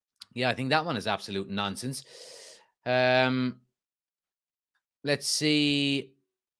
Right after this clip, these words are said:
He's refusing to back down. Uh, other reports here are saying Man United have given Ten Hag total support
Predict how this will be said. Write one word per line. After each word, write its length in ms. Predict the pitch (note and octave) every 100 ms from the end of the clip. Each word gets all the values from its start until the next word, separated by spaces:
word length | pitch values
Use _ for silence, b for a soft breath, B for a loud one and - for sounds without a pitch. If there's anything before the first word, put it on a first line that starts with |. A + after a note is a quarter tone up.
| _
He's 160 | A#2 A2+
refusing 380 | A#2+ D3+ C#3 A#2
to 80 |
back 280 | C#3 C3+ -
down. 480 | F3+ F#3+ F#3+ F#3+ D#3+ b b
Uh, 180 | C3 C#3
other 200 | E3+ F3+
reports 420 | E3+ D#3 E3+ D#3
here 260 | D#3 D#3 D3
are 180 | C3 C3+
saying 280 | D#3 C#3+ C#3
Man 200 | E3 D#3+
United 300 | D#3 D#3+ C3+
have 180 | B2
given 240 | D#3 C#3 B2+
Ten 240 | C#3 D3
Hag 300 | C3 C#3 -
total 360 | - F#3+ A3 E3
support 540 | - D3+ D#3 C3 C3